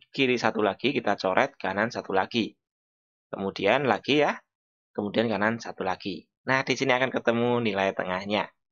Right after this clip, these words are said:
atau sisa di nilai tengahnya ini, yaitu adalah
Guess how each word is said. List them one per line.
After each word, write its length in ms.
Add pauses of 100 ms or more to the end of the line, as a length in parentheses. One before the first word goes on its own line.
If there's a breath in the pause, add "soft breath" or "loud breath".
(140)
atau 240
sisa 320
di 140
nilai 180
tengahnya 320
ini, 220 (420)
yaitu 300
adalah 340